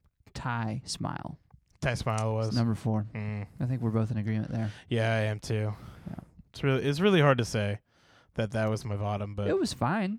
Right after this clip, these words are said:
Speaker 2: Yeah. It was good.
Speaker 1: Yeah, it wasn't bad.
Speaker 2: I really liked my food too.
Speaker 1: That's good.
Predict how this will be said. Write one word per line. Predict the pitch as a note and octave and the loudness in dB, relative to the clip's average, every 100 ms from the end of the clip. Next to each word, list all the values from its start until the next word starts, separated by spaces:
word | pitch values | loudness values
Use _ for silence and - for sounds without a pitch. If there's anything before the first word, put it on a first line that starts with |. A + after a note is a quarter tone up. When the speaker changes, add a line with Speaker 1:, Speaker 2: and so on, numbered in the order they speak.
| - | -6
Speaker 2:
Yeah. | G#3 G#3 G2+ G2+ - - - - _ - - - | -2 0 0 -4 -8 -20 -20 -20 _ -20 -20 0
It | - | 6
was | A#3 E3+ | 6 6
good. | E3 F#3 G3 G3 F3 | 6 8 8 6 4
Speaker 1:
Yeah, | G3 | 0
it | - | 2
wasn't | F#3 - | 0 0
bad. | C3+ A#2+ G#2 | -2 -2 4
Speaker 2:
I | D#3 | 4
really | D#3 G3+ A#3+ | 6 6 6
liked | G3+ G3+ - | 6 4 4
my | G3 | 2
food | - F3 D#3+ | 4 4 2
too. | - C3 A2+ A2 - _ _ - | 2 2 0 -4 -16 _ _ -8
Speaker 1:
That's | E3+ - | -6 0
good. | A#2+ B2 | 0 0